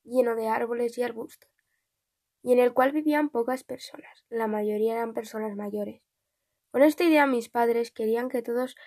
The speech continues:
descansásemos del bullicio de la ciudad y conectásemos con la naturaleza. La idea al principio no me hizo mucha gracia,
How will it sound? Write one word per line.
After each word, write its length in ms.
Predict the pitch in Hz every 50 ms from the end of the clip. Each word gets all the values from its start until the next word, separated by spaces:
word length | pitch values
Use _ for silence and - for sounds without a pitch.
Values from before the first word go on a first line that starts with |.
| - - _ _ -
descansásemos 960 | - 262 277 269 - 285 277 269 269 262 262 - 262 262 262 254 254 262 - _
del 220 | - 226 240 233 208
bullicio 540 | 220 226 220 208 226 226 220 - 240 233
de 80 | 226 220
la 140 | 220 214 208
ciudad 340 | - 220 208 214 202 202 202 _ _ _ _ _ _
y 80 | - 220
conectásemos 840 | - 269 254 254 254 240 - - 254 247 240 - 247 247 247 240 -
con 160 | - - 233
la 100 | 220 220
naturaleza. 680 | 220 220 214 - 214 214 214 208 214 226 233 _ - - _ _ _ _ _ _ _ _ _ _ _ _ _ _ _ _ _ _ _ _ _ _ _ _ _ _ _ _ _ _ _ _ _ _ _ _ _ _ _ _ _ _ _ _ _ _ -
La 140 | 240 226 220
idea 180 | 233 233 254 285
al 140 | 330 330
principio 500 | - 311 269 262 262 269 269 269 294 294
no 100 | 269 247
me 120 | 233 240 247
hizo 180 | 240 - 240
mucha 300 | 233 240 240 233 - 233
gracia, 360 | - - 220 - - _ -